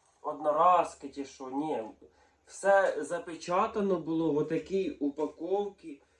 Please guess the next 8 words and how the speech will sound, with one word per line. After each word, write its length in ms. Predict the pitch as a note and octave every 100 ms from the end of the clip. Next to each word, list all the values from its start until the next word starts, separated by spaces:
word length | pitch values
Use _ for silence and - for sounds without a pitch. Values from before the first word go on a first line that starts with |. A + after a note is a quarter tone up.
| _ _ _
Інструкція 960 | - E3+ D#3+ - F3+ G#3+ A#3+ - - F3+
є. 400 | E3 D#3 D3 - - _ _ _ _ -
Дивіться, 500 | C#3 C#3 - - - _ _ A#2
Бонс. 460 | C#3 A#2+ - _ _ -
Інструкція 800 | C#3+ C#3 - G3 A3+ A3+ - E3
є, 300 | D3+ D3+ C#3+ -
коротше, 500 | D3 C#3+ C#3+ - C3 A#2+ _ _ _ _ _
що 260 | - F3+